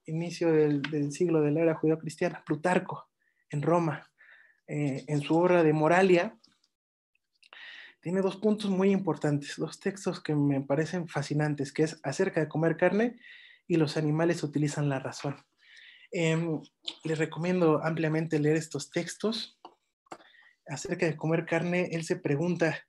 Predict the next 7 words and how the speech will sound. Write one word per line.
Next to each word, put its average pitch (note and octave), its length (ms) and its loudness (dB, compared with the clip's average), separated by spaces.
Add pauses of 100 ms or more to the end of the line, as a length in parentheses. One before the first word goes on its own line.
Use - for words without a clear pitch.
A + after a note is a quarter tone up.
(320)
¿el D#3 140 -10
qué G3 120 -2
impulsó G3+ 640 4
al, F3 340 2
al, E3+ 380 0
al E3+ 180 -2
humano G3+ 580 2